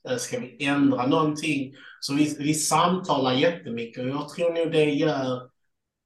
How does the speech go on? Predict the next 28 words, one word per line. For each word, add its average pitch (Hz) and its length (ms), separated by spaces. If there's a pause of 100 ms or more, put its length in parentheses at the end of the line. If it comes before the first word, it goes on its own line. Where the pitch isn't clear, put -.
(960)
oerhört 143 380
mycket. 139 380
För 139 120
det, 139 220 (260)
det 139 180
har 170 160
vi 185 120
märkt 165 300
med 135 140
vissa, 147 400
eh, 120 480
av 123 80
våra 123 300
vänner 120 340
som 113 400
typ, 127 160
de 117 100
har, 120 200
de, 120 380
de 123 140
har 123 80
gått 120 180
skilda 127 520
åt, 226 120
de - 200
och 226 60
deras - 360
fruar 123 460